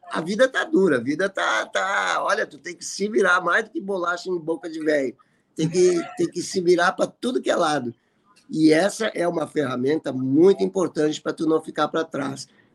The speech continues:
Carro a combustão, todo mundo mexe. Não, não desvala-, não, não desmerecendo e não desvalorizando ninguém, eu mexo em carro a combustão, né? Então, é,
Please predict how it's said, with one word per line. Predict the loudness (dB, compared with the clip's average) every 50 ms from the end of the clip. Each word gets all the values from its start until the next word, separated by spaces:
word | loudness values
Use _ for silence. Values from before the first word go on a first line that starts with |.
| _ _ _
Carro | 4 6 6 6 6 4
a | 2
combustão, | 0 -2 0 0 0 -2 -4 -4 -4 -4 -2 -2 -4 -8 _ _ _ _ _
todo | _ 4 6 6 6 4
mundo | 2 2 2 2
mexe. | 2 2 2 0 -6 -14 -16 -18 _ _ _ _ _ -4
Não, | -2 0 0 0 0 -2 -4 -2
não | 0 0 2 2 0
desvala-, | -2 -4 -4 -2 0 0 0 0 0
não, | 2 2 2 2 0 0 -2
não | -2 -2 0 0 0 0 0 -2
desmerecendo | -2 -2 0 0 2 2 0 -2 -4 -4 -2 -2 -2 0 0
e |
não | 0 0 0 -2
desvalorizando | -4 -4 -2 0 0 0 0 0 0 -2 -4 -2 -2
ninguém, | -4 -4 -2 -2 -2 -2 -2 -4 -10 _ _ _ _
eu | 6 6 8 8 6 6 4
mexo | 2 2 2 4 4 4 4 0 -4 -8 -12
em | -10
carro | -8 -8 -6 -6 -6 -6 -8
a | -8
combustão, | -8 -6 -6 -6 -6 -8 -8 -4 0 0 0 0 -2 _ _ _ _ _ 0
né? | 4 4 4 6 6
Então, | 4 4 6 6 6 8 8 8 6 4 2
é, | 0 2 2 4 4 4 4 4 2 2 0 0 -2 -4 -6 -8